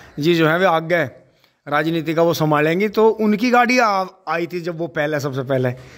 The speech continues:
तो वो देखते ही मम्मी को पसंद आई थी। उनका रोड पर चलने लायक तो गाड़ी यो है, बाकी तो सब बेकार है। तो दोस्तों, यही चीज़ है, देखो,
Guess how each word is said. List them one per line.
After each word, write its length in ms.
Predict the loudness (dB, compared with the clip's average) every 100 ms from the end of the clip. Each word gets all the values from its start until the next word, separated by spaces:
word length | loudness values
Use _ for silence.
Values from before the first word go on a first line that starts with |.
| -8 2
तो 200 | 2 2
वो 200 | 2 4
देखते 300 | 4 2 0
ही 60 | 0
मम्मी 220 | 0 -2
को 60 |
पसंद 320 | -4 -2 0 0
आई 100 | 0
थी। 100 | -2
उनका 180 | 0
रोड 300 | 0 2 0
पर 60 | 0
चलने 280 | 0 0 2
लायक 200 | 2 0
तो 120 | 0
गाड़ी 240 | 0 0
यो 160 | 0 0
है, 100 | 0
बाकी 280 | -2 -4 -4
तो 60 |
सब 140 | -4 0
बेकार 380 | 0 0 -4 -6
है। 120 | -12 _ _ -20 _ -2
तो 100 | 0
दोस्तों, 280 | 0 0
यही 260 | 4 4 4
चीज़ 260 | 2 0 2
है, 60 |
देखो, 360 | 0 0 0